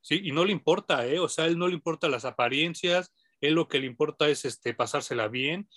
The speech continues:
y pues también ahí en Warner, pues está el Pato Lucas, que también ese güey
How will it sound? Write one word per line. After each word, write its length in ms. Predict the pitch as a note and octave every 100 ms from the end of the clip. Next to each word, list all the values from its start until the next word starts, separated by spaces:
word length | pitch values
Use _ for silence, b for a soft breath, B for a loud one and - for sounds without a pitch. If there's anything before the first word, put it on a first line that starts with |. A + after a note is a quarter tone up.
| b b
y 200 | D#3 C#3+
pues 220 | - C3
también 400 | - C3+ C3+ F3+ G#3
ahí 320 | F3+ F#3 F#3
en 140 | D#3+
Warner, 520 | D#3 E3+ E3 G3 C4 - -
pues 220 | B2 -
está 520 | A#2+ - C#3 D3+ D#3
el 160 | C#3+ A#2+
Pato 280 | C3+ C3+ B2
Lucas, 480 | D3+ - A3+ G#3+
que 120 | - D#3
también 420 | C3+ C#3 D3+ E3+
ese 200 | E3 D#3+
güey 380 | D3 D#3+ E3